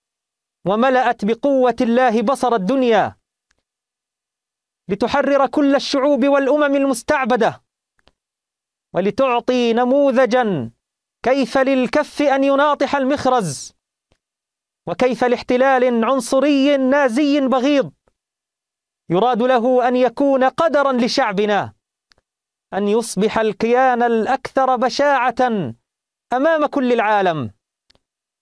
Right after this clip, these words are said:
تارة بسحق كبريائه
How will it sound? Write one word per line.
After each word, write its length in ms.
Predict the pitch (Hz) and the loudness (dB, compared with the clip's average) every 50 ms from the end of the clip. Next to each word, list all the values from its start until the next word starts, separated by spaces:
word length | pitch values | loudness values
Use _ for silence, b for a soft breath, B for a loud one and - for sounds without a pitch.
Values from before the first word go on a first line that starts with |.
| _ - | _ -4
تارة 600 | 226 247 262 262 254 254 247 - 262 254 233 226 202 208 | -2 0 0 2 0 0 0 0 0 0 0 0 -2 -2
بسحق 320 | 247 - 320 285 - - | -2 -2 -4 -6 -4 -6
كبريائه 1000 | - 294 285 - 302 277 233 285 302 302 311 302 302 294 233 247 208 147 - - | -6 -6 -4 -4 -4 -2 0 0 2 2 2 2 2 2 0 0 -2 -2 -6 -14